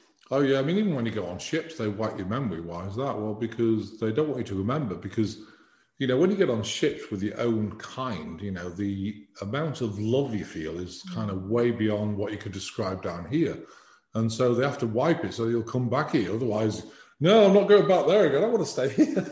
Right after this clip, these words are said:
Speaker 1: <laughs> So, uh, and they need us here, you know, that's why they don't tend to take us off planet very often. Um, unless, you know, unless, again, you've evolved where you know that you've got a mission to do and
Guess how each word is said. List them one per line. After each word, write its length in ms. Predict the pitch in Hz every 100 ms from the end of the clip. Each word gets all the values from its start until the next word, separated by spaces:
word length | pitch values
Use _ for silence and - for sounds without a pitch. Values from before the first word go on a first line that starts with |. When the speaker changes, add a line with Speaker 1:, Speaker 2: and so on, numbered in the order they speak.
| 156 160 143
Speaker 1:
<laughs> 20 |
So, 280 | - 147 120 - 214 180 -
uh, 280 | 123 131 135
and 240 | 135 135 -
they 180 | 139 131
need 240 | 139 180
us 140 | 107 -
here, 180 | 82 82
you 120 | 104
know, 140 | 113
that's 180 | 143 -
why 140 | 143
they 120 | 117 120
don't 240 | 123 107
tend 300 | - 120 117
to 80 | -
take 240 | 113 104
us 100 | 98
off 220 | 101 -
planet 320 | - 131 160 92
very 160 | 85
often. 300 | 82 82 90 92 _ _ _ _ -
Um, 640 | 101 101 101 98 95 92 -
unless, 600 | 104 110 127 - - -
you 120 | 123
know, 160 | 90 90
unless, 360 | 107 123 120 -
again, 280 | 101 113 104
you've 140 | 98
evolved 420 | 98 107 139 117 98
where 180 | 98
you 180 | 95 98
know 340 | 107 127 127 95
that 180 | 87
you've 180 | 98 95
got 140 | 113 98
a 40 |
mission 360 | 92 123 - 123
to 100 | -
do 260 | 95 98
and 80 | 98